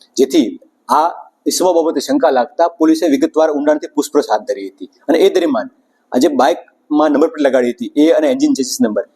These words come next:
એ વગેરેમાં પણ ડિફરન્સ જણાયો હતો, જેથી આ બંને ઈસમોના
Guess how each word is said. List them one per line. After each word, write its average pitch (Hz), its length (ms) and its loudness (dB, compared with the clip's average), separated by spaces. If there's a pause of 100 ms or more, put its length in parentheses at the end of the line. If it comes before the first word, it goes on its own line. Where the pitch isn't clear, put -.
(200)
એ 156 60 2
વગેરેમાં 180 420 2
પણ 180 140 -2
ડિફરન્સ 151 300 0
જણાયો 120 420 2
હતો, - 180 -14 (460)
જેથી 147 320 0
આ 139 140 0
બંને 160 300 -2
ઈસમોના 156 560 0